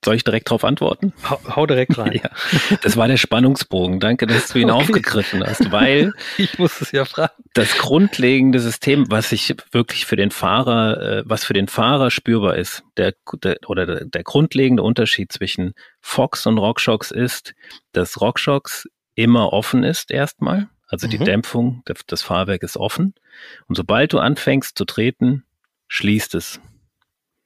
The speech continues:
Speaker 1: Hörst du auf zu treten und es geht auch bergunter oder du
Speaker 2: Mhm.
Speaker 1: lehnst das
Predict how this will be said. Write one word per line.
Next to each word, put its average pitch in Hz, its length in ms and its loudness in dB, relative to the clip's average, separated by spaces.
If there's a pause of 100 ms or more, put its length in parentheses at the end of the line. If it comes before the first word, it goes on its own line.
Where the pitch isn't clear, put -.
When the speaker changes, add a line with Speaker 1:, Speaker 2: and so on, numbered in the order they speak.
(560)
Speaker 1:
Hörst 107 260 0
du - 60 4
auf - 200 2
zu - 140 -2
treten 160 500 2
und 107 100 -2
es 101 220 -2
geht 113 260 2
auch 98 180 -2
bergunter 120 840 -2
oder 104 200 0
du 101 100 0
Speaker 2:
Mhm. 92 60 2
Speaker 1:
lehnst 117 280 2
das 123 140 -2